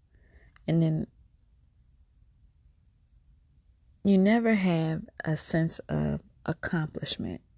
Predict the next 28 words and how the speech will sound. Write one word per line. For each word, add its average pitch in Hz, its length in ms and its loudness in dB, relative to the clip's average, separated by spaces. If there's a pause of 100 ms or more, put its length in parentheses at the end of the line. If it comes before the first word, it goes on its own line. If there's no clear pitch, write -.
(180)
You 226 100 0
feel 233 180 0
what 226 60 4
I'm 226 100 2
saying? 220 380 0 (680)
Like, - 480 -6 (340)
"Oh, 180 500 0 (280)
I 151 120 -4
got 156 220 -4
my 165 160 -2
baby 165 340 -2
to 160 100 -4
sleep 170 280 -4
in 160 100 -2
their 160 140 -2
bed 160 220 0
on 147 140 -4
their - 140 -6
own. - 420 -8 (1900)
Hmm, 160 440 2 (500)
but 165 220 -4
potty 151 280 0
training 147 420 -2
is 151 120 0
trash - 400 -4
right - 200 -12
now. - 80 -16 (3000)
Oh, 330 260 4